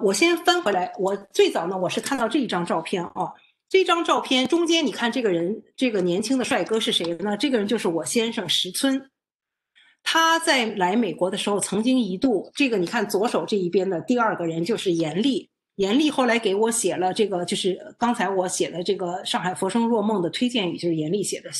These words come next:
非常的棒。所以这是他严厉，这是，呃，这个石村，这就是王瑜。他们曾经当时就是出了本诗集叫《一行诗》，石村当时写诗呢，也是，呃，投稿给王瑜的这个每周华人日报，他是这个文艺版的主编嘛，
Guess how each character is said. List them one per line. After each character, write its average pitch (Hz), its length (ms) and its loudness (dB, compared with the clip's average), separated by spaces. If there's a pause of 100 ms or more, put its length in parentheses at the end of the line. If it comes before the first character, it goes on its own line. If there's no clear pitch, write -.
非 240 240 2
常 156 220 -4
的 165 100 0
棒。 165 320 -4 (580)
所 226 160 4
以 262 80 4
这 254 120 0
是 - 80 -2
他 208 140 2
严 185 220 0
厉， 214 140 0
这 247 100 2
是， 202 260 -2
呃， 185 360 -2
这 214 140 0
个 185 80 -4
石 - 160 -2
村， 226 260 0
这 226 140 0
就 220 100 0
是 170 80 0
王 170 240 0
瑜。 170 220 2
他 - 120 -2
们 247 120 0
曾 214 260 0
经 285 240 0
当 294 180 0
时 220 200 -2
就 220 180 0
是 - 220 -6
出 - 180 0
了 254 100 2
本 185 320 -4
诗 262 380 -2
集 196 180 -4
叫 196 220 0 (140)
《一 269 160 2
行 190 240 -4
诗》， 214 320 -2 (500)
石 254 160 2
村 302 200 0
当 285 180 0
时 240 140 -2
写 196 260 -2
诗 262 240 2
呢， 214 200 2 (240)
也 180 180 -2
是， - 500 -2
呃， 175 320 -6
投 202 160 2
稿 202 220 2
给 196 160 -4
王 165 240 0
瑜 185 80 -2
的 185 180 0
这 196 100 0
个 175 380 -4 (240)
每 156 180 0
周 220 220 2
华 196 200 0
人 190 260 2
日 202 80 2
报， 202 240 0
他 - 160 -6
是 202 180 0
这 196 140 0
个 175 160 -2
文 165 200 2
艺 240 80 4
版 - 160 -4
的 165 80 -4
主 175 160 -2
编 214 220 2
嘛， 196 180 -4